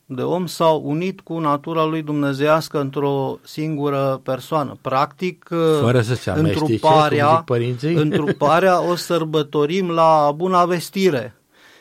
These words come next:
Speaker 1: când Duhul Sfânt a coborât asupra Fecioarei Maria și Fecioara Maria spune: "Iată roaba Domnului, fie mie după cuvântul tău."
Speaker 2: Așa.
Speaker 1: Este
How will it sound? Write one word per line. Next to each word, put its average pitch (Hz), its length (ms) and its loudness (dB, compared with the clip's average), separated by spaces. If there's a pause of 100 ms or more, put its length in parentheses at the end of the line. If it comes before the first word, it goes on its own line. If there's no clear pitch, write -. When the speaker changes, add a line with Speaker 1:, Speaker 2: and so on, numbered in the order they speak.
(160)
Speaker 1:
când 139 220 -4
Duhul 165 300 -2
Sfânt 185 480 -2
a 139 140 -4
coborât 143 680 -6
asupra 127 480 -6
Fecioarei 143 500 -6
Maria 143 520 -6
și 160 360 -10 (560)
Fecioara 165 440 0
Maria 165 600 2 (280)
spune: 165 260 -4
"Iată 175 640 2
roaba 160 760 2
Domnului, 151 460 -2
fie 170 300 -4
mie 170 260 -2
după 147 300 -6
cuvântul 143 540 -8
tău." 143 200 -6
Speaker 2:
Așa. 139 140 -2
Speaker 1:
Este 151 500 -4